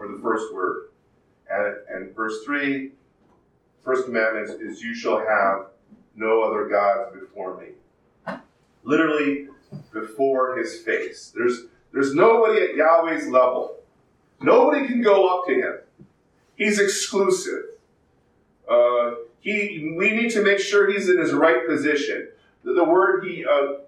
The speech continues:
uh, uh, uh, Moses uses in verse three for God is not Yahweh. He uses, uh, Elohim.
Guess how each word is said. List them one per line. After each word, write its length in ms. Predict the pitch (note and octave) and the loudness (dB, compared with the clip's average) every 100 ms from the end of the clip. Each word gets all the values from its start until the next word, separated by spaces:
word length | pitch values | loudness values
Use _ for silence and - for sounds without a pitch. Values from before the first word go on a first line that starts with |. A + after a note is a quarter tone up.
| _ - | _ 2
uh, 280 | B2+ A#2 - - - _ _ - | 2 4 0 -6 -16 _ _ -4
uh, 260 | A2 A2 G#2+ - - _ _ _ _ _ _ _ _ _ _ G2+ | 0 2 0 -4 -16 _ _ _ _ _ _ _ _ _ _ 0
uh, 300 | G#2 F#2+ G#2 | 0 0 0
Moses 380 | C3 C#3 - C3+ | 0 0 -2 -2
uses 340 | D3 C3+ A#2 | 0 0 -2
in 100 | G#2+ | -2
verse 260 | A2+ A#2+ - | -2 -4 -4
three 260 | B2 A#2+ | -4 -4
for 400 | G#2 G#2 F#2+ - _ | -4 -4 -4 -10 _
God 400 | - A#2+ A#2+ A#2 | 2 2 2 0
is 60 | C#3+ | 0
not 200 | D#3+ - | 0 2
Yahweh. 500 | - G3 F#3 A#2 A#2 | 2 2 0 -2 -4
He 20 | |
uses, 500 | B2+ D#3+ D3 C#3 B2 - _ _ B2+ | -4 -4 -2 -4 -6 -14 _ _ -4
uh, 100 | C#3 D3+ | 0 4
Elohim. 1120 | D#3 D#3+ D3+ D3 D3 - F#3+ D#3+ - - - | 4 6 2 -2 -8 -4 0 2 2 -4 -12